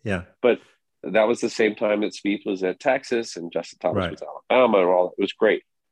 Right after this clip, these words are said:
Speaker 2: This Stanford team will absolutely break every single record there is. This team is an absolute joke how good they are. The only reason they won't win a tournament is because I think at times they'll send their B team because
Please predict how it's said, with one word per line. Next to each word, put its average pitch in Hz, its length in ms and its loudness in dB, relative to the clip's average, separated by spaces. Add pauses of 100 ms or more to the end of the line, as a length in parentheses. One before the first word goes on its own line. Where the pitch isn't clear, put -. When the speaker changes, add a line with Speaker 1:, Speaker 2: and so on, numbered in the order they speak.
(100)
Speaker 2:
This 120 160 0
Stanford 143 480 0
team 220 360 -6 (540)
will 113 440 2
absolutely 120 640 -2
break 107 480 -2
every 101 220 -4
single 120 280 -2
record 101 380 0
there 107 240 0
is. 87 340 -4
This 98 200 -4
team 98 480 -2 (100)
is 85 280 -4 (100)
an 90 120 -6 (260)
absolute 95 500 0 (280)
joke - 440 0 (460)
how - 100 0
good 92 200 0
they 90 80 2
are. 82 100 -2 (240)
The 123 80 6
only 156 220 6
reason 151 380 2
they 117 120 0
won't 117 320 0
win 123 160 0
a 113 80 -4
tournament 135 440 -6 (360)
is 123 120 -2
because 127 320 0
I 120 80 2
think - 280 -4
at 127 160 -4
times 131 360 0
they'll 107 100 4
send 120 480 -2 (140)
their - 220 -2 (160)
B 131 180 -4
team - 400 -4 (500)
because 127 560 2